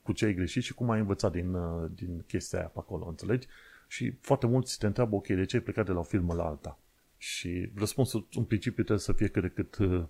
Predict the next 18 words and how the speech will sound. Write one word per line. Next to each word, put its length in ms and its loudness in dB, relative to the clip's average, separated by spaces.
plauzibil, 600 2
<laughs> 120 -14
înțelegi? 640 -2
Cam 180 4
asta 200 2
este 200 0
treaba. 340 -2
Și 220 -4
cam 140 6
asta 200 2
ar 60 0
fi 120 2
astea 260 2
două 280 4
mari 380 2
lucruri 380 0
legate 360 0
de, 440 -2